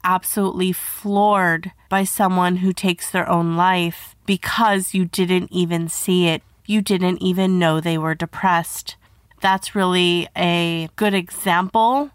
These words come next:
even though it's a very extreme and sad example, but it's a good example of what I'm talking about because we hear about this. We hear about people that actually end their life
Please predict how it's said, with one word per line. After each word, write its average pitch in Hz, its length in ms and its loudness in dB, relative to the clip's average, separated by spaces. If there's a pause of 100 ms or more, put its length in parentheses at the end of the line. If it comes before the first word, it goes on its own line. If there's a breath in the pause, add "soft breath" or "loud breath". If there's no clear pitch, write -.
even 185 300 0
though 175 140 4
it's 175 180 -4
a 170 100 -4 (140)
very 190 400 0
extreme 202 760 -2
and 170 160 -4
sad 247 380 0
example, 165 840 0 (380)
but 185 320 2
it's 190 160 -4
a 202 60 -2
good 226 220 -2
example 190 500 0
of 180 140 0
what 175 100 0
I'm 170 180 0
talking 208 520 0
about 165 480 2
because 196 320 -2
we 196 140 -2
hear 208 320 0
about 185 280 0
this. 175 260 -4
We 185 120 -2
hear 196 200 -2
about 202 280 -2
people 180 520 0 (140)
that 180 220 2
actually 175 600 -2
end 180 240 2
their 220 160 2
life 175 500 0